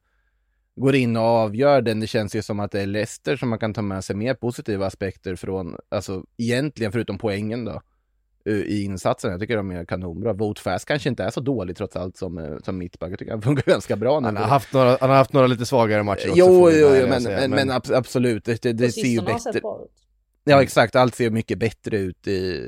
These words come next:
Speaker 1: Leicester överlag. I Citys fall så känns det som att det här var en förlorad chans för många spelare som ändå fick möjligheten med Haalands frånvaro. Julian Alvarez syntes ju knappt till.
Speaker 2: Mm.
Speaker 1: Alltså, det hade man ju velat se honom kliva fram en sån här match. Jack Grealish när han får chansen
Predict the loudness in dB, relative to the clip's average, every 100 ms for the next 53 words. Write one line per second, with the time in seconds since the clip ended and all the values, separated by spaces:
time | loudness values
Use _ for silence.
0 | -4 -4 -4 -6 -4 -2 -2 0 -2 -4
1 | -6 -6 -6 -6 0 0 2 -2 -2 -2
2 | -2 -4 -2 0 0 -2 -6 -2 0 0
3 | 0 -4 -4 -2 -4 -4 -6 -4 -2 -4
4 | -6 -4 -4 -4 -6 -8 -8 -8 -8 -6
5 | -4 -2 -2 -2 -4 -4 -4 -2 -2 -2
6 | -4 -6 -6 -6 -6 -6 -6 -8 -12 _
7 | _ _ _ -6 -2 0 -2 -2 -2 0
8 | 2 0 -2 -6 -8 -8 -8 -8 -8 -8
9 | -6 -6 -10 -18 -8 -6 -4 -4 -2 -2
10 | -2 -4 -4 -4 -4 -4 -2 -2 -4 -8
11 | -4 -4 -4 -2 0 2 0 -4 -4 -4
12 | -2 -2 -4 -8 -18 _ _ _ _ _
13 | -6 -6 -4 -6 -6 -4 -4 -2 -4 -4
14 | -2 -2 -2 -2 -6